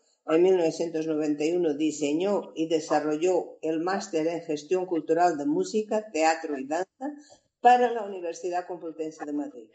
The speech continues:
del que ha sido subdirectora y codirectora hasta junio de dos mil catorce. Puso en marcha el Departamento de Estudios y Formación de la Fundación Autor, ahora sgai,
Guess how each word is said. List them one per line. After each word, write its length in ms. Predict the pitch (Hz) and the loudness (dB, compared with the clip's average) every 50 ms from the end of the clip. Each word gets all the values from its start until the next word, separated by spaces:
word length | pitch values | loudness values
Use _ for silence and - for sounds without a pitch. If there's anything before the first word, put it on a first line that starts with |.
| _ _ _ _ _ _ _ _ _ - | _ _ _ _ _ _ _ _ _ -6
del 260 | 156 165 165 160 - | -4 -2 -2 -2 -2
que 100 | 196 185 | -2 -2
ha 80 | 180 180 | -2 -2
sido 400 | - - 180 156 143 143 139 131 | -4 -4 -4 -4 -4 -6 -10 -14
subdirectora 960 | - - 196 196 185 175 180 160 160 156 143 - 190 202 226 262 285 294 302 - - - _ _ _ | -8 -6 -6 -4 -4 -4 -4 -2 -4 -4 -6 -6 -4 -4 -2 -2 -2 -4 -6 -8 -16 -20 _ _ _
y 180 | - 185 180 - | -4 -4 -4 -2
codirectora 920 | - 180 175 165 165 160 147 147 147 165 190 202 214 226 220 220 - - - - | 0 0 0 0 0 -2 -2 -2 -4 -4 -2 -2 -2 -2 -4 -6 -10 -12 -10 -8
hasta 340 | 165 160 - - - 156 147 - | -8 -6 -6 -4 -4 -4 -4 -2
junio 280 | 202 202 220 220 220 208 | -2 0 2 2 2 0
de 180 | 175 165 165 | 0 -4 -6
dos 240 | 151 156 143 139 151 | -4 -4 -4 -2 -2
mil 180 | 151 151 151 151 | -4 -4 -4 -6
catorce. 520 | 147 127 - - 110 113 - - - - _ _ _ _ _ _ _ _ _ _ _ _ _ | -8 -10 -10 -10 -12 -12 -12 -14 -16 -20 _ _ _ _ _ _ _ _ _ _ _ _ _
Puso 280 | - 196 208 196 202 202 | 4 4 6 6 6 6
en 100 | 190 190 | 6 6
marcha 320 | 196 208 220 220 - 240 | 6 4 4 2 2 0
el 80 | 220 196 | 0 0
Departamento 680 | 202 185 185 180 175 170 170 175 190 202 208 202 190 180 | 0 -2 -2 -2 -2 0 -2 0 0 -2 -2 -4 -4 -4
de 80 | 175 | -4
Estudios 480 | 170 - - - 190 180 180 175 170 170 | -4 -4 -4 -4 -4 -2 0 -2 -2 -2
y 100 | 165 160 | -4 -6
Formación 920 | - 170 165 151 151 151 151 - - - 175 170 190 214 277 320 381 - - _ _ _ _ _ _ | -4 -4 -4 -4 -4 -4 -6 -8 -8 -6 -4 -2 0 0 0 -2 -4 -6 -10 _ _ _ _ _ _
de 160 | - 185 196 | 0 2 4
la 140 | 202 190 185 | 6 4 4
Fundación 640 | 185 - 190 185 185 165 170 170 - 202 196 196 185 | 4 0 -2 -2 -2 -2 -4 -6 -6 -6 -4 -2 -2
Autor, 600 | 170 160 160 156 156 - 175 170 180 202 254 302 - - - - - _ _ _ _ | 0 -2 -2 -4 -4 -4 -2 -2 -2 -2 -4 -6 -8 -10 -14 -16 -20 _ _ _ _
ahora 640 | - 160 165 175 185 208 202 185 170 143 - - - - | -4 -2 0 2 2 2 2 2 0 -2 -4 -8 -14 -14
sgai, 680 | - - - 151 151 151 147 160 180 226 330 359 - | -12 -10 -8 -4 -2 -2 -2 -2 -2 -4 -8 -10 -12